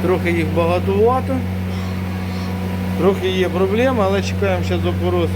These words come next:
від нашої Глорії і, можливо, щось підкинемо. Вона у нас вдома така. Так, і що ми кинули?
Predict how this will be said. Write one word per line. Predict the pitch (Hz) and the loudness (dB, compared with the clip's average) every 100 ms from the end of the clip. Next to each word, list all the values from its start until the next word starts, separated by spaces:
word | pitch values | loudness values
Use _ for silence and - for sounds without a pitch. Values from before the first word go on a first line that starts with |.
| 160 | 0
від | 160 165 | 0 0
нашої | 160 165 165 | 0 0 0
Глорії | 160 202 220 180 147 | 2 4 2 2 0
і, | 175 170 | 0 0
можливо, | 156 156 180 170 156 - - - - 92 92 92 92 92 92 92 92 | -2 0 0 0 -2 -2 -2 -2 -2 -2 -2 -2 -2 -2 -2 0 0
щось | 170 175 - - - 180 | 2 2 0 0 0 0
підкинемо. | 165 185 185 175 147 139 131 - - - - - - - - 131 | 0 0 2 2 2 0 -2 -2 -2 -4 -4 -4 -6 -6 -6 -2
Вона | 151 160 | 0 2
у | |
нас | 160 147 | 2 2
вдома | 143 160 147 147 | 2 2 2 2
така. | 143 151 139 - - - - - - - - - | 2 2 2 0 0 0 0 0 0 0 0 0
Так, | 131 - | 2 2
і | |
що | - 185 | 2 2
ми | 127 170 151 - - - | 2 2 2 0 0 2
кинули? | 190 185 175 170 | 2 4 4 2